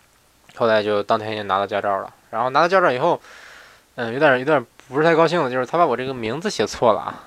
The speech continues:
这个后来他，他说是你之前在政府登记这个什么什么的时候，他把你的汉字搞错了，然后我们是跟着那个，他们那个记录来的，所以说你先去市政府改一下你这个登记，然后你再过来，我们能把你这个驾照给你换成正常的名字。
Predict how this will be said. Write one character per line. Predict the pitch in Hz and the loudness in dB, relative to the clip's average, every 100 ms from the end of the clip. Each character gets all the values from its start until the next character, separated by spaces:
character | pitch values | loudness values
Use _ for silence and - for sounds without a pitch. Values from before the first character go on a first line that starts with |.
| - | -16
这 | 117 110 | -10 -8
个 | 110 | -2
后 | 170 | 2
来 | 170 | 4
他， | 190 185 | 4 2
他 | - 180 | 2 2
说 | 185 185 | 4 2
是 | |
你 | 170 113 - | 0 -6 -8
之 | 170 | -8
前 | 143 147 165 | -4 -4 -2
在 | 180 147 | -2 0
政 | 180 151 | 0 0
府 | - 110 | -4 -6
登 | - 160 | -2 -2
记 | 170 185 127 | -2 -2 -2
这 | 117 | -2
个 | 110 107 | -4 -6
什 | 120 | -6
么 | 135 | -6
什 | 113 | -6
么 | 131 | -2
的 | 147 | -2
时 | 110 | 0
候， | 98 - - - | -2 -4 -12 -4
他 | 120 | 2
把 | 127 | 2
你 | 127 | 2
的 | 120 | -4
汉 | - 143 | 0 0
字 | 135 131 | 0 -4
搞 | 113 104 | -4 -4
错 | - 104 | 0 0
了， | 90 - _ _ | -2 -8 _ _
然 | 113 107 | -10 -4
后 | 110 110 - - - - - | -2 -2 -6 -16 -20 -20 -8
我 | 110 | -6
们 | 123 | -2
是 | 135 | -2
跟 | 156 156 | 0 0
着 | |
那 | 151 139 | 0 0
个， | 135 131 | -2 -4
他 | - 151 | 0 0
们 | 147 | 2
那 | 135 | 0
个 | |
记 | 127 151 | 0 2
录 | 135 | 2
来 | 101 98 | 4 2
的， | 107 - - | 0 -6 -8
所 | 120 | -6
以 | |
说 | 123 | -6
你 | 107 | -8
先 | 101 - - 160 | -16 -10 -6 -4
去 | 160 143 131 120 120 | -2 0 0 -2 -4
市 | - | -2
政 | 160 131 | 0 0
府 | 110 | -4
改 | - 95 110 | -2 -2 0
一 | |
下 | 139 | -2
你 | 120 104 | -4 -8
这 | 117 | -8
个 | 113 | -8
登 | 110 147 | -6 -8
记， | 160 - - - - - - | -8 -8 -14 -20 -20 -14 -4
然 | 110 | 0
后 | 110 107 104 | 4 4 2
你 | 107 113 | -4 2
再 | 127 | 2
过 | 117 110 | 4 2
来， | 92 101 | 0 -4
我 | 104 | -8
们 | 107 | -2
能 | 110 | 4
把 | 113 | 4
你 | 98 | 2
这 | 104 | -8
个 | 104 | -2
驾 | 113 | 0
照 | 110 101 | 2 0
给 | 98 101 | -6 -12
你 | - | -6
换 | - 110 | -2 0
成 | 110 | -2
正 | 123 | -4
常 | 101 98 | -4 -4
的 | |
名 | 98 92 | -6 -8
字。 | 101 | -10